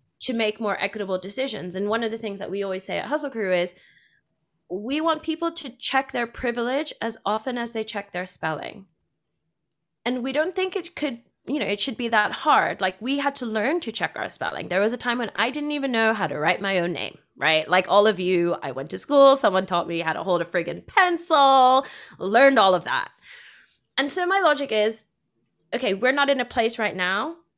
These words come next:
where we're anti-oppression by default. The isms are all over the place. Ableism, racism, they're all over the place.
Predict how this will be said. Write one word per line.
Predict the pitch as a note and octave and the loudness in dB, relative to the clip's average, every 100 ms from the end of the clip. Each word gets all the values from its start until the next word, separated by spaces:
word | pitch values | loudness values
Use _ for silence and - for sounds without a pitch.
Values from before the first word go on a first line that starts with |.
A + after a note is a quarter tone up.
| _ _ - | _ _ -4
where | A3+ G#3+ | 2 2
we're | G#3 G#3+ G#3 G#3 F#3+ | 2 4 4 4 0
anti-oppression | G#3 G#3 A#3 - - F#3+ - C4+ B3+ | -2 -4 -6 -6 -4 -2 0 -2 0
by | G3 | 0
default. | F#3+ - E3 C#3 - _ _ | 0 -2 0 0 -6 _ _
The | F3 G#3 A3+ | -2 0 4
isms | C4+ D4 C#4+ | 4 4 2
are | A#3 A3 G#3 | 4 4 6
all | G3+ | 6
over | G#3 G3 | 4 4
the | F3 E3+ | -4 -6
place. | D#3+ B2+ - | -8 -8 0
Ableism, | G#3 G#3+ G3+ F#3 E3+ D3+ D3+ | 4 6 6 6 4 -2 -4
racism, | D#3 A3 A3+ F#3 D#3 D3+ | 0 0 0 -4 -4 0
they're | D3+ | 4
all | G3 G3 | 6 6
over | F#3 E3+ | 6 2
the | |
place. | - A2 - - | -4 -8 -8 -12